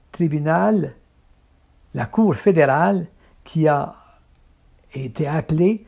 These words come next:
à entendre la contestation du gouvernement fédéral à l'encontre de ces décisions rendues par le tribunal des professions. Euh, pas des,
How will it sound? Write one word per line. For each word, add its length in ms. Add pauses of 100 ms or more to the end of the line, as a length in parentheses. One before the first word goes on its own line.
(280)
à 300 (1200)
entendre 760 (260)
la 180
contestation 920 (240)
du 160
gouvernement 380
fédéral 500
à 80
l'encontre 680
de 260
ces 320
décisions 680 (220)
rendues 520 (100)
par 140
le 120
tribunal 380
des 100
professions. 480 (560)
Euh, 80
pas 140
des, 200